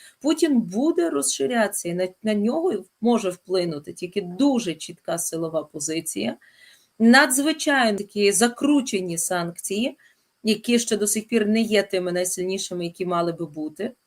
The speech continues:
тому що воно і по всьому світу теж вдарить. Тут питання в тому, як це все розрулити, як це все пояснити, як це все скласти докупи і дати розуміння, що десь,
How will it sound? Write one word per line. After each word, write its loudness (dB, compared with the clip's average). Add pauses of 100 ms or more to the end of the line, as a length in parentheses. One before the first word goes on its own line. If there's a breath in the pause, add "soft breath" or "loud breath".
тому -2
що -6
воно 0
і 0
по -8
всьому -4
світу -4
теж -4
вдарить. -2 (420 loud breath)
Тут -2
питання 2
в -6
тому, -4
як 0
це -6
все -2
розрулити, -2
як 0
це -6
все -6
пояснити, -4
як -2
це -8
все -6
скласти -2
докупи -2 (340 loud breath)
і 6
дати 4
розуміння, -2
що -4
десь, 4